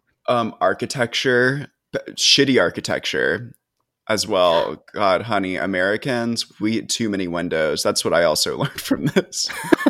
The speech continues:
Speaker 1: Yeah, they, too many windows for a house, honey. Lo-, knocks them
Speaker 2: Mm-hmm.
Speaker 1: off. Figure out what you're going for.
Speaker 2: You know what's gonna happen if you have that many windows? You're gonna get a lot of eyeballs in there.
Speaker 1: A lot of
Speaker 2: And that's how the
Speaker 1: eyeballs.
Speaker 2: insurgency starts.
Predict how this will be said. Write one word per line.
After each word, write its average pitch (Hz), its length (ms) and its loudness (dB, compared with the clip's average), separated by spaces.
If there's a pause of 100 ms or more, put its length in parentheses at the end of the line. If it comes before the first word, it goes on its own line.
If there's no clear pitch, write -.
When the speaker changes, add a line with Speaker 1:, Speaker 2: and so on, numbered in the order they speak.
(360)
Speaker 1:
Yeah, - 280 8 (100)
they, - 220 4 (320)
too 123 160 2
many 143 180 4
windows 120 460 6 (100)
for 110 140 2
a 110 80 6
house, 107 280 4
honey. 98 440 -4 (180)
Lo-, 69 260 -6 (120)
knocks 107 300 4
them 95 160 2
Speaker 2:
Mm-hmm. - 20 4
Speaker 1:
off. 92 500 0 (760)
Figure 107 240 -2
out 104 120 4
what 104 60 2
you're 110 180 -2 (120)
going 101 220 -4
for. 90 360 -6 (340)
Speaker 2:
You 208 100 8
know 202 100 10
what's 208 140 4
gonna 220 200 8
happen 214 280 6
if 214 100 4
you 220 100 6
have 214 140 6
that 220 100 4
many 220 180 6
windows? 247 580 6
You're 196 80 0
gonna 190 160 4
get 196 100 6
a 202 40 2
lot 196 180 6
of - 60 4
eyeballs 202 460 6
in 180 120 0
there. 123 320 -2 (320)
Speaker 1:
A 196 40 -8
lot 202 280 0
of - 60 0
Speaker 2:
And 196 100 4
that's 190 200 2
how 214 140 8
the 214 120 8
Speaker 1:
eyeballs. 208 160 6
Speaker 2:
insurgency 208 540 2
starts. - 600 -4